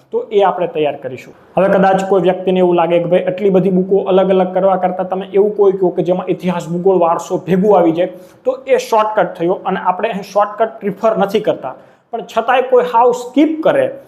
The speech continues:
એના કરતાં બેટર છે કે કંઈક કરે. તો એમાં તમે યુવા ઉપનિષદમાં જોશો તો ભાગ એક કરીને આ ત્રણેય વિષયનું કમ્પાઇલેશન આપેલું છે.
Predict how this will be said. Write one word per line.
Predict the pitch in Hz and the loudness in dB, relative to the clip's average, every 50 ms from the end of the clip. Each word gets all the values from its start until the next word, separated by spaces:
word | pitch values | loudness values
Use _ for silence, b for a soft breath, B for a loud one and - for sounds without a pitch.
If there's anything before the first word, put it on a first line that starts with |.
| B B B | B B B
એના | 226 240 | -2 0
કરતાં | 233 240 226 240 233 | 0 0 0 0 0
બેટર | 208 202 208 202 - 220 202 | 2 2 0 0 0 -4 -6
છે | - 202 196 | -6 -6 -6
કે | - 202 | -6 -6
કંઈક | 202 208 202 185 190 - - | -4 -2 -4 -4 -4 -2 0
કરે. | 202 180 170 160 | 2 2 2 0
તો | 170 196 - - 139 | 0 -4 -6 -2 -2
એમાં | 180 202 233 233 226 - | 0 2 2 0 0 0
તમે | 226 214 214 214 | -2 -4 -4 -4
યુવા | 208 170 185 196 214 214 | -6 -4 0 2 4 4
ઉપનિષદમાં | 208 208 208 208 208 208 - 190 185 202 202 | 2 2 0 -6 -8 -6 -6 -6 -4 -4 -4
જોશો | 185 180 190 190 - 196 | -2 -2 -4 -4 -4 -6
તો | 185 190 | -6 -6
ભાગ | 175 - - 156 165 190 202 214 - - - | -6 -6 -2 -2 0 0 -2 -4 -6 -2 2
એક | 196 220 233 - - - | 2 2 2 2 -2 -2
કરીને | 202 196 196 196 - - | -2 0 0 -2 -4 -6
આ | 196 | -8
ત્રણેય | 180 185 - - 202 220 240 247 | -10 -8 -8 -8 -6 -4 -4 -4
વિષયનું | 214 196 190 - 202 196 190 202 240 233 - | -4 -6 -6 -6 -4 -4 -4 -4 -6 -8 -6
કમ્પાઇલેશન | - 196 208 202 226 208 208 196 180 - 185 | -6 -4 -2 0 0 2 2 0 -2 -2 -2
આપેલું | 165 156 151 143 - 143 135 131 | -2 -2 -2 -2 -2 -6 -8 -8
છે. | 131 - | -12 -14